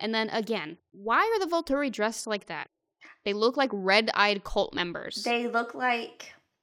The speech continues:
Speaker 2: the weird kids at the mall that you would see and your mom would,
Speaker 1: Yeah.
Speaker 2: like, "Don't
Speaker 1: They're not even
Speaker 2: stare."
Speaker 1: fun goths.
Speaker 2: They're not even fun goths. They're just, they take it, they,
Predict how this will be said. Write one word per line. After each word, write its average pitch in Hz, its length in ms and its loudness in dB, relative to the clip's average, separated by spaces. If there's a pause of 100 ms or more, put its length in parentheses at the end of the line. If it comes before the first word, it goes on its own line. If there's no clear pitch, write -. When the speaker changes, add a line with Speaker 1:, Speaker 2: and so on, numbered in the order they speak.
(400)
Speaker 2:
the 226 80 -4
weird 185 280 0
kids 202 220 -6
at 196 140 -6
the 190 60 -6
mall 175 760 -4
that 185 160 -2
you 180 80 -4
would 180 140 -6
see 180 260 -4
and 180 80 -6
your 185 100 -6
mom 175 220 -4
would, 185 80 -8
Speaker 1:
Yeah. 175 40 -4
Speaker 2:
like, 175 220 -4
"Don't 175 200 -6
Speaker 1:
They're - 180 -4
not 330 80 0
even 330 180 2
Speaker 2:
stare." 170 120 2
Speaker 1:
fun 262 180 2
goths. 180 480 0
Speaker 2:
They're - 100 -6
not 349 120 6
even 539 160 2
fun 285 180 2
goths. 226 260 6
They're 208 100 -6
just, 220 260 -12
they 208 100 -2
take 220 220 -8
it, 226 220 -8
they, 202 200 -4